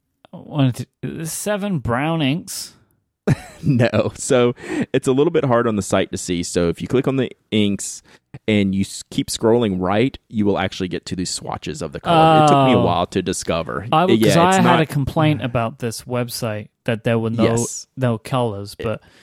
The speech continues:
Speaker 2: it's
Speaker 1: uh, I feel
Speaker 2: not
Speaker 1: like
Speaker 2: clear.
Speaker 1: they could still, they still need to do a better job because, like,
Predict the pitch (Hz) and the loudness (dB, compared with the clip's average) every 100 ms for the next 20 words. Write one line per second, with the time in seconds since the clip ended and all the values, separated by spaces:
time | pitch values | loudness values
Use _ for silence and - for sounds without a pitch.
0 | - _ 120 120 113 139 117 110 170 160 | -20 _ 2 2 4 2 4 4 4 2
1 | 160 117 104 95 92 151 143 127 135 - | 4 4 6 4 2 2 2 4 0 0
2 | 151 147 143 147 139 127 135 131 117 123 | 0 0 0 -2 0 2 2 2 0 0
3 | 123 139 131 - 120 110 117 110 - | 0 0 -4 -4 -4 -2 -4 -4 -8